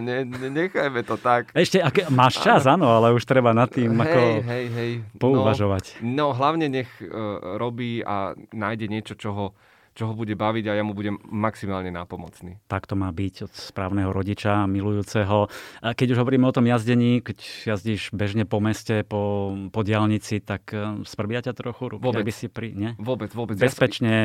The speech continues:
Speaker 2: tak podľa pravidel,
Speaker 1: ja som
Speaker 2: ako treba.
Speaker 1: veľmi nudný, e, šofér.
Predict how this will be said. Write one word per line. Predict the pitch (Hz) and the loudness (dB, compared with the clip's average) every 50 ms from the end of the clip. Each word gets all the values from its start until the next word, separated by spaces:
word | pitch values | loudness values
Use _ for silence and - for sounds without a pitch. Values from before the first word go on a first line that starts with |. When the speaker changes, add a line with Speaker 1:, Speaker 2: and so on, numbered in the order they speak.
| 107 107 98 - | 2 0 -2 -2
Speaker 2:
tak | - 110 113 - | 0 0 0 0
podľa | - 117 107 104 107 | 0 -2 0 0 0
pravidel, | - - 139 139 - 95 | 0 2 0 0 0 0
Speaker 1:
ja | 101 98 | 0 0
som | 139 131 | 0 -2
Speaker 2:
ako | 117 - | -2 -4
treba. | 110 110 120 135 | -2 0 0 2
Speaker 1:
veľmi | 143 143 143 139 131 | 2 2 2 0 0
nudný, | 117 120 123 123 117 117 120 120 120 - | 0 -2 -2 -4 -2 -2 -2 -2 -4 -6
e, | - - 117 113 101 95 | -6 -8 -6 -6 -6 -6
šofér. | 107 - - 120 110 - 127 123 127 139 | -6 -4 -4 -4 -2 0 2 2 4 4